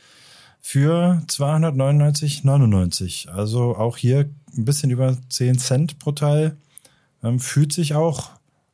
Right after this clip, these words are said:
angemessen an. So. Und, äh, rein optisch, und da möchtest du sicherlich auch das ein oder andere Wort verlieren zu,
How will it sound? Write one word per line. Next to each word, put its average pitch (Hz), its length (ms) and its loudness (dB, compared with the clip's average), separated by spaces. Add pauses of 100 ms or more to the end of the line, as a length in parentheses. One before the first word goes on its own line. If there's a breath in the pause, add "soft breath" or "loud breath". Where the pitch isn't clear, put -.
(140)
angemessen 110 760 0
an. 87 360 -6 (1400)
So. 87 400 -8 (180)
Und, 104 320 -2
äh, 101 380 -2 (320 loud breath)
rein 104 180 -2
optisch, 127 460 -2
und 110 180 -4
da 107 200 0
möchtest 107 380 -2
du 113 60 0
sicherlich 107 540 -2
auch 127 180 -2
das 127 220 -4
ein 131 160 0
oder 127 180 0
andere 120 340 0
Wort 120 200 -2
verlieren 147 360 0
zu, 156 300 -2